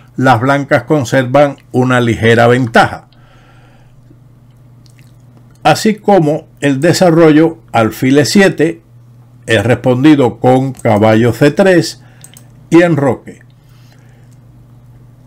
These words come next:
con una lucha de igualdad. Se presentó esta posición, una partida entre Vallejo Pons y Einar Kiev en Kantamansik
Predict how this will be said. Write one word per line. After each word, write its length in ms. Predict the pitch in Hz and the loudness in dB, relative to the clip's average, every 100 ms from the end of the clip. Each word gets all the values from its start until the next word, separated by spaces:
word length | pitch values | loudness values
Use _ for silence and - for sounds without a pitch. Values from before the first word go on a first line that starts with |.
| - - - - | -20 -20 -20 -2
con 200 | 151 143 | 0 2
una 240 | 160 160 | 2 2
lucha 520 | 151 156 - 156 156 - | 2 0 0 0 0 -4
de 380 | - 117 120 147 | -8 -6 0 2
igualdad. 580 | 143 147 139 120 107 - _ _ - - | 2 2 2 0 -4 -6 _ _ -20 -14
Se 240 | - 143 | -6 -4
presentó 800 | 160 160 - 175 165 185 180 - | -2 0 0 0 2 2 2 -2
esta 320 | 143 - 151 | -6 -2 -2
posición, 560 | 160 143 160 170 165 135 | 0 -2 0 2 2 2
una 220 | 151 156 | 0 2
partida 680 | 151 127 160 151 135 - - - | 0 0 2 2 2 -2 -6 -4
entre 640 | 123 113 - 120 117 113 | -2 -2 -2 0 2 2
Vallejo 760 | 104 113 120 156 120 160 147 - | 2 2 2 2 0 -2 -4 -4
Pons 560 | - 160 135 123 - - _ | 0 0 0 -6 -12 -18 _
y 340 | 139 135 139 - - - - - - | 0 0 0 -4 -20 -20 -20 -20 -4
Einar 520 | 143 143 131 139 131 | 0 0 0 -2 -4
Kiev 280 | 131 208 160 - _ _ _ _ _ _ - | 0 0 0 -6 _ _ _ _ _ _ -4
en 520 | 151 156 160 170 165 - - - - - - - - - - - - - | 0 2 2 -2 -6 -18 -20 -20 -20 -20 -20 -20 -20 -20 -20 -20 -20 -4
Kantamansik 1500 | 151 151 143 117 147 139 139 135 139 135 - - 220 - - | 2 2 0 -2 2 2 2 0 -2 -4 -4 -2 -2 -4 -16